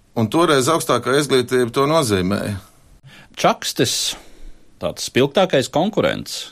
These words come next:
Speaker 2: tobrīd, kas pretendēja uz Latvijas prezidenta posteni, bija ne vairāk, ne mazāk kā Rainis. Arī dzan studēts, arī dzan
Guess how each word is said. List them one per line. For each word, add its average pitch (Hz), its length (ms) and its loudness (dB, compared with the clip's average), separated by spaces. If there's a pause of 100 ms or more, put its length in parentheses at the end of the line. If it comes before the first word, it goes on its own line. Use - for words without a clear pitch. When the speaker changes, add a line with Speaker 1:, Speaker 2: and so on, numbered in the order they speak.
Speaker 2:
tobrīd, 104 560 2
kas - 160 -8
pretendēja 71 720 0
uz 71 200 -4
Latvijas 82 360 -2
prezidenta 64 460 -4
posteni, 175 460 0
bija 110 480 -4
ne 117 400 -8
vairāk, 110 280 2
ne 92 80 -2
mazāk 117 320 0
kā 92 160 -2
Rainis. 85 400 0 (220)
Arī 123 320 2
dzan 64 340 -6
studēts, - 640 -2
arī 101 300 0
dzan 71 340 -2